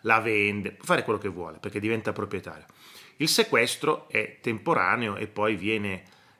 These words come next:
eh, ridata la nave,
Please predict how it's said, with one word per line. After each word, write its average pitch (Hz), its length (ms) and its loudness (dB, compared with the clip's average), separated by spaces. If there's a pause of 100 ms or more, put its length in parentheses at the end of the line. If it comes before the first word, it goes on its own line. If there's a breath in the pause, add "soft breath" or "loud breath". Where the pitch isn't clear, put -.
eh, 92 800 -6
ridata 110 800 0
la 113 180 0
nave, 98 540 0